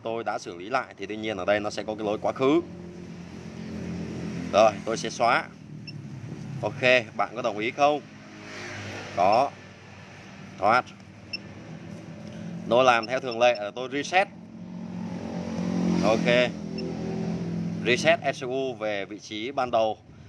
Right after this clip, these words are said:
Thì tôi cứ gọi là từ đây tôi sẽ livestream, tôi sẽ nói là con I C đi.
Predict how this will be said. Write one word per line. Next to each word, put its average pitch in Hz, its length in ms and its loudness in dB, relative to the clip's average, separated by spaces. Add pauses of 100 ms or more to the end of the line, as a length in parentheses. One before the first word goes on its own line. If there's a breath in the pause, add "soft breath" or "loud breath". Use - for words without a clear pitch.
(120 loud breath)
Thì 98 100 0
tôi 117 200 2
cứ 143 80 0
gọi 127 240 6
là 98 80 2
từ 104 180 -2
đây 123 200 6
tôi 123 180 -4
sẽ 123 140 -6
livestream, 131 420 -2
tôi 123 120 -6
sẽ 131 120 -6
nói 151 280 4
là 107 140 -6
con 120 180 0
I 131 120 -4
C - 120 -8
đi. 139 340 4